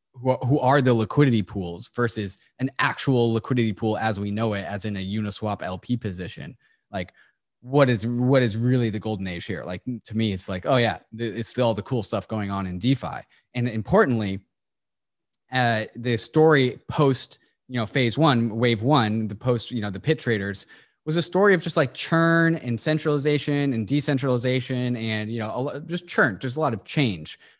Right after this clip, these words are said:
Whereas where it is now, which is where, what it should be, in my opinion, which is the, the markets are robots and the participants are internet users. Like, to me, that, that's the big difference from the previous phases,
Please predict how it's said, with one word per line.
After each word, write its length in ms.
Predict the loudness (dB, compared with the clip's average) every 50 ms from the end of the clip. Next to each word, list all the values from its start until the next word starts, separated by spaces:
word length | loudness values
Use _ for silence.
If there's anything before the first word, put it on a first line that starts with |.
| _ _
Whereas 460 | -4 0 2 2 4 2 2 0 -2
where 160 | -2 0 0 0
it 140 | 0 0
is 280 | -2 -2 -4 -4 -8 -12 -16 -18 -20
now, 500 | -16 -10 -4 0 2 2 2 2 2 0
which 220 | -2 -2 0 0
is 260 | 0 0 0 -2 -6 -10 _ _ _ _ _ _ _ _ _ _ _ _ _ _ _ _ _ _ _ _ _
where, 260 | -4 0 0 2 2
what 220 | 2 2 2 2 0
it 100 | -2 -4
should 260 | 2 4 6 6 6
be, 120 | 4 2
in 80 | 2 2
my 160 | 2 2 2
opinion, 380 | 0 0 -2 -4 -4 -4 -4 -4
which 180 | -4 -4 -4
is 220 | -4 -6 -6 -8 -12 _ _ _ _ _
the, 240 | -6 -6 -6 -6 -6
the 140 | -6 -6 -2
markets 560 | 0 2 2 2 2 2 0 -2 -4 -4 -6 -6 -4
are 160 | -4 -4 -4
robots 840 | -2 0 2 2 2 2 0 -2 -4 -6 -6 -6 -4 -4 -4 -6 -8 _ _ _ _ _ _
and 120 | -4 -2 -2
the 60 | -2
participants 840 | -2 -2 -4 -2 0 0 0 0 0 -2 -2 -2 -2 -2 -4 -6 -6
are 340 | -6 -6 -4 -6 -6 -8 -12 _ _ _ _ _ _
internet 360 | 0 2 2 2 0 -2 -6 -10
users. 540 | -12 -14 -14 -16 -16 -16 -14 -14 -14 -14 -16 _ _ _ _
Like, 200 | -8 -6 -6 -6 -6
to 100 | -2 0
me, 260 | 2 4 4 4 2
that, 440 | 2 2 2 2 0 0 -2 -4 -2
that's 320 | 0 2 0 0 -2 -6
the 100 | -6 -4
big 280 | -2 0 0 0 0 -2
difference 440 | -4 -4 -2 0 0 0 0 -2
from 300 | -2 -2 -2 0 0 0
the 100 | -2 -4
previous 360 | -4 -4 -2 0 0 0 0 0
phases, 440 | 0 0 2 2 2 2 0 -2